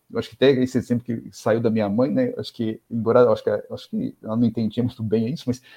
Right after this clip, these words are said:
mas que não, ela praticava, que eu acho que era mais importante, né? Ela praticava isso, ou seja, ela, ela se via, ela se conduía do outro e dava comida, não importava qual comida que ela tivesse em casa, né? Que estivesse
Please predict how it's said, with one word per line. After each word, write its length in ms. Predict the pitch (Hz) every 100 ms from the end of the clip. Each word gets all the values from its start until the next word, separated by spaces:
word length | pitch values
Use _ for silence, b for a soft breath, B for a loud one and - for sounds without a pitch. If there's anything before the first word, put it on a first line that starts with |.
| b b _ _
mas 260 | - 123 -
que 100 | 139
não, 220 | 143 135
ela 180 | 131 135
praticava, 520 | 147 135 - - 160
que 60 | 143
eu 20 |
acho 80 | 139
que 40 |
era 40 | 127
mais 140 | 127
importante, 440 | 123 120 143 143
né? 80 | 131 113
Ela 120 | 113
praticava 640 | - 127 - - 131 143 127
isso, 80 | 131
ou 40 |
seja, 180 | 127 120
ela, 80 | 120
ela 140 | 123
se 200 | 110 139
via, 460 | 127 110 170 214 202 147
ela 120 | 135
se 140 | 139
conduía 460 | - 165 143 135 180
do 120 | 156
outro 340 | 131 165 - 202
e 20 |
dava 300 | 139 175 170
comida, 400 | 131 117 160 131
não 120 | 123
importava 440 | 127 123 - 139 139
qual 140 | 143
comida 200 | 139 131
que 40 | 123
ela 60 |
tivesse 320 | - 127 127
em 60 | 127
casa, 460 | - 120 139 - 107
né? 140 | 131
Que 140 | - _
estivesse 300 | - 120